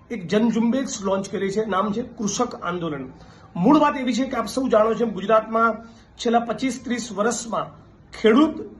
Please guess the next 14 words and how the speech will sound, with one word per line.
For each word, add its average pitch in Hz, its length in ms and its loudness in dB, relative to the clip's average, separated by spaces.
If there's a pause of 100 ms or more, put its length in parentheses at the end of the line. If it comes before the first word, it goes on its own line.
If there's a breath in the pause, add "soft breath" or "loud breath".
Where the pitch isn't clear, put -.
(160)
ખેતી 208 360 -2
અને 247 160 -2
ગામડાઓને 226 600 2
કચ્ચર 254 580 -6
ઘાણ 180 340 2
કાઢી 160 240 -4
રાખવામાં 135 380 -10
આવ્યું 123 160 -16
છે. - 140 -20 (360 soft breath)
ઔદ્યોગિક 208 440 2
વિકાસ 240 360 -2
થવો 302 220 0
જ 220 40 0
જોઈએ. 151 380 -8